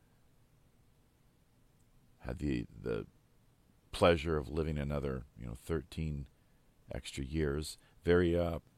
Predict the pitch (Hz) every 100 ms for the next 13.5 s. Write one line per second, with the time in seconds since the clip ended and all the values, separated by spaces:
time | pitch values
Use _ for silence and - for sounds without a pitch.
0 | _ _ 80 65 - - 85 76 78 -
1 | 82 - - - _ - - 78 73 -
2 | 80 80 80 78 69 - _ _ _ _
3 | - - 80 78 76 - 85 80 80 78
4 | 90 90 90 - 69 82 90 80 - 80
5 | 80 78 69 - - _ _ _ - _
6 | _ - - 55 87 90 - 73 76 80
7 | 85 73 - - 80 78 73 - 71 73
8 | 78 - 71 67 64 - - - - -
9 | - - 69 67 67 - 62 64 64 -
10 | - 76 76 76 71 69 - - - -
11 | - - - - - - - - - -
12 | - - - 65 64 62 65 67 - 65
13 | 65 65 65 69 71